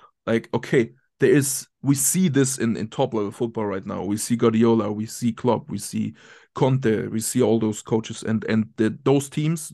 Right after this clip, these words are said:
of, of these guys, they're different than normal football teams, right? They're so well organized. They have,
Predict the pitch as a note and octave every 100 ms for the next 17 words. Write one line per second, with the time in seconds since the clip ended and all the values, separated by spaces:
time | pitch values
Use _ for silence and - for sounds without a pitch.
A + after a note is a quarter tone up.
0 | - A2+ - A2+ A#2 B2+ A#2+ A#2+ B2 C3
1 | - _ _ _ _ _ _ _ - A2
2 | D#3+ C3+ D3+ C#3 B2 G#2+ G2+ G#2+ G#2+ -
3 | B2+ C3 B2 A2 F#2+ - A#2 - - -
4 | - - - A#2 A#2 A2 A2 - A#2+ A2
5 | G#2+ - A2+ G#2 F#2+ F2+ - G#2+ A2